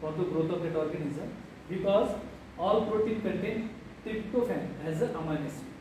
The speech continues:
Tryptophan is nothing but, uh, amino acid which is, uh, uh, nor-, it is a group of, uh, amino acid, twenty out of that. Tryptophan is nothing but amino acid and it is present in the peptone,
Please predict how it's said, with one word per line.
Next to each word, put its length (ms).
Tryptophan 580
is 80
nothing 560
but, 60
uh, 240
amino 220
acid 200
which 120
is, 320
uh, 100
uh, 220
nor-, 240
it 160
is 60
a 100
group 160
of, 260
uh, 240
amino 180
acid, 300
twenty 420
out 180
of 140
that. 220
Tryptophan 520
is 60
nothing 240
but 120
amino 300
acid 280
and 100
it 220
is 80
present 480
in 100
the 140
peptone, 540